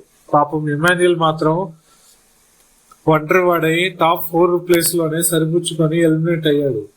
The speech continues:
కానీ ఇమాన్యుయల్కి ఇంకా మంచి స్థానం ఇచ్చి ఉంటే ఇంకా చాలా బాగుండేదని కొంతమంది తమ అభిప్రాయాలను చెప్తున్నారు. మీ అభిప్రాయం ప్రకారం ఇమాన్యుయల్కి ఏ స్థానం అయితే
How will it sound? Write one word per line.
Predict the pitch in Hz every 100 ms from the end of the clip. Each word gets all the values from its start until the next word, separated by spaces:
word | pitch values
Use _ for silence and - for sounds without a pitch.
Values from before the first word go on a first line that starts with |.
| _ _ _ -
కానీ | 151 170
ఇమాన్యుయల్కి | 180 156 180 185 185 175 160 180 196
ఇంకా | 165 175
మంచి | 165 160 160 196
స్థానం | 190 185 175 175
ఇచ్చి | 160 180
ఉంటే | 170 156 147 151 196 - _ _ -
ఇంకా | 143 151 170 165
చాలా | 160 165 160
బాగుండేదని | 139 151 170 180 175 175 160 151 160 165 - - _ _ _
కొంతమంది | 220 202 202 190 190 196 208
తమ | 196 170 165 160 147 143 135 131
అభిప్రాయాలను | 156 185 175 180 165 156 156
చెప్తున్నారు. | 180 165 156 160 151 123 104 _ _ _ _ 147
మీ | 170
అభిప్రాయం | 185 175 196 196 196 180
ప్రకారం | 175 175 160 160 180 - _ _ -
ఇమాన్యుయల్కి | 151 175 190 190 180 160 175 175
ఏ |
స్థానం | 185 - 190 185
అయితే | 170 160 180 202